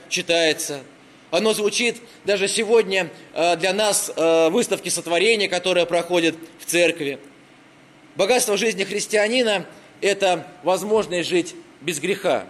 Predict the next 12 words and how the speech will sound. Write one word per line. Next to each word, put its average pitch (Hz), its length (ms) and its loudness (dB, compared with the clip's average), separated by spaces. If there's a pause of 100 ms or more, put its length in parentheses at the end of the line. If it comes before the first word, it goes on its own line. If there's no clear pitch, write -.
(760)
Поэтому 208 280 0
каждое 208 580 2 (180)
богослужение 190 680 2
мы 185 80 -2
начинаем 180 560 0
именно 175 280 -2
с 175 80 -10
молитвы 175 500 0 (240)
покаяния, 180 720 0 (300)
чтобы 196 400 0 (200)
напомнить 202 480 2
себе 196 560 2